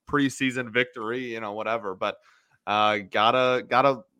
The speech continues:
learn how to win when you're not at your best. And that, that was certainly tonight. And, and aside from just,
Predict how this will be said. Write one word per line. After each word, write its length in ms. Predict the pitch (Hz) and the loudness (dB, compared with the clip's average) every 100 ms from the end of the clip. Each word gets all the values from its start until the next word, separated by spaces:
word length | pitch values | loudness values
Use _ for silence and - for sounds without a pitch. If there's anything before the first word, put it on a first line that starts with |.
| _ - | _ -20
learn 460 | 87 135 156 165 | -14 2 4 4
how 140 | 160 160 | 4 4
to 80 | |
win 260 | 156 156 151 | 6 4 2
when 120 | 151 | 0
you're 100 | 143 | 0
not 200 | 139 139 | 2 2
at 100 | 135 | 2
your 100 | 127 | -2
best. 500 | 117 123 104 - - | 0 0 0 -4 -14
And 100 | 101 | -8
that, 120 | 104 113 | -6 -2
that 100 | 117 | -2
was 180 | 117 - | -2 -4
certainly 580 | 123 123 120 117 107 - _ _ _ | -2 -2 -2 -4 -6 -10 _ _ _
tonight. 340 | - 151 160 156 | -4 2 2 2
And, 120 | 147 | -2
and 180 | 147 147 | -4 -4
aside 560 | 143 - 180 226 269 | -4 -4 -2 -2 -4
from 280 | - 156 143 | -4 -4 -4
just, 680 | 107 127 160 175 - - | -6 -2 -2 -2 -12 -20